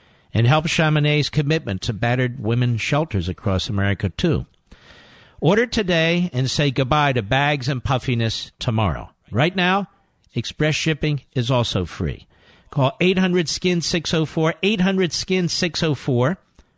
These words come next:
or visit Genucel dot com. That's Genucel dot com,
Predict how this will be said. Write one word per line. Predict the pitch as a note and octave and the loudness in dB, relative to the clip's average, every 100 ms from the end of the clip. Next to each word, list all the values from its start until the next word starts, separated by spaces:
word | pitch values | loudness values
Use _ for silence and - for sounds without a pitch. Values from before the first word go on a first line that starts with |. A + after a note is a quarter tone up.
| _ | _
or | B2+ | -2
visit | A2+ B2+ A#2+ | 0 2 0
Genucel | G2+ C#3+ E3 - C#3 C3 | 0 0 2 0 0 0
dot | A2+ G#2+ - | 0 -2 -2
com. | - C#3 F3 | -2 0 2
That's | C#3+ - | 0 -2
Genucel | - B2 C3+ - B2 A2+ | -2 0 0 0 0 0
dot | G#2 G2+ | 0 -2
com, | - B2+ C#3 E3+ | -2 0 0 -2